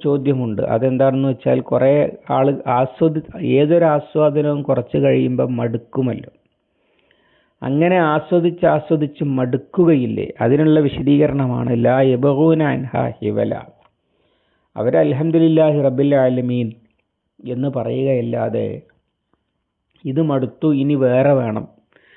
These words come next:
എത്ര കാലമായി ഇത് ചെയ്തുകൊണ്ടിരിക്കുന്നത്? ബനി ഇസ്രായേല്യര് ലെ-, ലൻ നസ്ബിറ അലാ തആമിൻ വാഹിദിൻ, ഒരേ ഭക്ഷണം എന്നും സ-, ക്ഷമിക്കാൻ ഞങ്ങൾക്കാവില്ല എന്ന് മന്നയും സൽവയും ഇറക്കി കൊടുത്തപ്പോൾ പറഞ്ഞിട്ടുണ്ട്.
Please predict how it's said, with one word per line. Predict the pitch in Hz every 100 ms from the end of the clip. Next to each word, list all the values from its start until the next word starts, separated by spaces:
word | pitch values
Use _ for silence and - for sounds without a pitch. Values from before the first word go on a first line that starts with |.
| _ _
എത്ര | - - 143
കാലമായി | 139 139 139 139 135
ഇത് | 127 120 123 123
ചെയ്തുകൊണ്ടിരിക്കുന്നത്? | 120 120 120 117 117 123 117 113
ബനി | - 113
ഇസ്രായേല്യര് | 123 123 127 127 127 131 123 120 - _ _ _ _ -
ലെ-, | 110 107
ലൻ | 113 123 131
നസ്ബിറ | 131 - 127 143
അലാ | 143 139 135 139
തആമിൻ | - 135 135 143 147 147 131
വാഹിദിൻ, | 131 135 - 131 113 110
ഒരേ | 113 123 131
ഭക്ഷണം | 139 131 - 143 143 135
എന്നും | 131 143 143
സ-, | 139
ക്ഷമിക്കാൻ | 147 202 - 135 127 - 139
ഞങ്ങൾക്കാവില്ല | 139 135 135 131 131 135 143 131 123 170 - _ _ _ _ _
എന്ന് | - 131 139
മന്നയും | 135 131 139 151
സൽവയും | 151 143 139 143 139
ഇറക്കി | 139 135 135
കൊടുത്തപ്പോൾ | 135 127 - 123 127
പറഞ്ഞിട്ടുണ്ട്. | 123 120 123 113 110 110